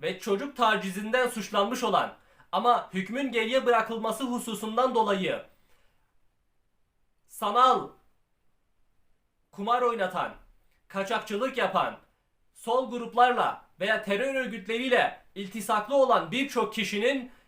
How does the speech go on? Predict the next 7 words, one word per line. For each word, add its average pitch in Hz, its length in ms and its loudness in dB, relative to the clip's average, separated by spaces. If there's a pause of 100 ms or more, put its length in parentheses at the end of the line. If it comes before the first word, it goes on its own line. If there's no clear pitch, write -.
(200)
bu 233 480 -6 (100)
durumu 196 560 -2 (180)
hükmün 220 380 -8
geriye 240 360 -2
bırakılması 220 580 0
hususundan 233 760 -2
dolayı 240 480 0